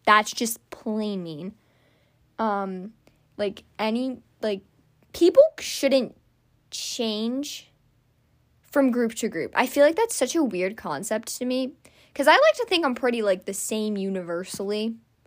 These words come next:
Like, I'm pretty chill, laid back, doesn't really talk much, kind of the advice giver. Hence the podcast, by the way. Um, and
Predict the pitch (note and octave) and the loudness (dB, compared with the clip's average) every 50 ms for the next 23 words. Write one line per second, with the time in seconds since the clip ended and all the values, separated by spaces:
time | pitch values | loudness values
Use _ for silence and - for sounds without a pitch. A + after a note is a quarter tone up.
0 | _ _ - G#3 G#3+ A3 A3 A#3 - C4+ C4+ C4+ B3 A3+ A3+ - _ _ _ _ | _ _ -6 -4 -2 -2 -4 -4 -2 -2 -2 -2 -2 -4 -8 -12 _ _ _ _
1 | _ _ _ _ - - - - G#3 G3+ G3+ G3+ G3+ G#3 G#3+ A3 _ - _ _ | _ _ _ _ -18 -14 -6 -4 -2 0 0 0 0 -2 -4 -8 _ -20 _ _
2 | _ _ _ _ _ _ - G3 G3+ G3 F#3+ F#3 F#3 F#3+ F#3+ F#3+ F#3 F#3+ - - | _ _ _ _ _ _ -6 -4 -4 -4 -2 -2 -2 -2 -2 -2 -4 -6 -10 -20
3 | _ - _ _ _ _ _ _ - G3 G3+ G#3 A3+ A3 - G#3+ A3 G#3 A3 A3+ | _ -20 _ _ _ _ _ _ -6 -6 -4 -2 -4 -6 -4 -6 -6 -4 -4 -6
4 | A3+ - - G#3+ G3 G3 G3+ G3+ - G3 G3 G3 G3 G3 - - - - A3+ A#3 | -6 -6 -4 -2 -2 -2 -2 -4 -8 -8 -6 -6 -6 -8 -10 -12 -6 -2 0 0
5 | C4 C#4+ C4 A#3+ A3+ G#3+ G3+ F#3+ E3+ D#3+ E3 E3 E3+ F#3 G3 - - - - A3+ | 0 0 0 -2 -2 -2 -4 -4 -6 -6 -8 -8 -6 -6 -8 -10 -12 -4 -2 -2
6 | A3+ A3 A#3+ A#3+ A#3+ B3+ B3+ - _ _ _ _ _ _ _ _ _ _ _ _ | 0 0 0 0 0 -2 -6 -10 _ _ _ _ _ _ _ _ _ _ _ _
7 | _ - - _ _ - - D4+ F4+ E4+ - - G#3 - - A#3 A3 G#3 - - | _ -20 -20 _ _ 2 4 4 4 4 0 -2 -4 -2 0 0 0 0 -2 -6
8 | - - - - - - - E2 - - - - - _ _ _ _ _ _ _ | -6 -6 -6 -10 -10 -10 -8 -8 -8 -8 -10 -14 -20 _ _ _ _ _ _ _
9 | _ - A3+ A#3 A3+ A3 A3 G#3+ G#3 G#3+ G#3+ A3+ A3+ - _ _ _ _ _ _ | _ 0 2 2 4 4 2 2 0 -2 -4 -6 -8 -10 _ _ _ _ _ _
10 | _ _ _ _ _ _ _ _ _ _ _ _ _ _ _ _ _ _ _ _ | _ _ _ _ _ _ _ _ _ _ _ _ _ _ _ _ _ _ _ _
11 | - B3 A#3+ A#3 A3 G#3+ G#3 G3+ | -6 -4 -2 -2 -2 -2 -2 -4